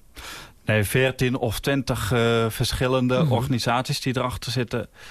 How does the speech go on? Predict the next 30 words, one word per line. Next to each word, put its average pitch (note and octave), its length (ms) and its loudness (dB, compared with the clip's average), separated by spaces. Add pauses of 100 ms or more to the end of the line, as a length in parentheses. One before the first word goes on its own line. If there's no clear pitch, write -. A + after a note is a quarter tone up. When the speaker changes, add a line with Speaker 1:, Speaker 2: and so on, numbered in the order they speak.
(240)
Speaker 1:
dat B2+ 200 0
gaat B2+ 260 0
uiteindelijk, B2 680 0
eh, A#2+ 240 2 (420)
niet A#2 260 2
lekker A2 280 0
werken. G2+ 640 0
Daar A#2+ 140 0
ben A2+ 160 2
ik A#2 120 -2
ook, A#2 220 -2
eh, A2 260 2
mee G#2+ 240 2
eens. G#2+ 360 -2 (420)
Maar D3 360 0 (360)
als D#3 300 0
je C#3+ 160 -4
een A#2+ 320 0 (380)
paar, E3+ 340 -2 (240)
eh, A#2 800 0 (100)
bedrijven B2 540 0
hebt, A#2 240 -2
een B2+ 140 -2
paar E3+ 340 0
instanties B2 680 -2
die B2 180 0
erachter A#2 400 -2
zitten... B2+ 440 -2 (680)
Dat F3+ 240 0
kan A#2+ 300 2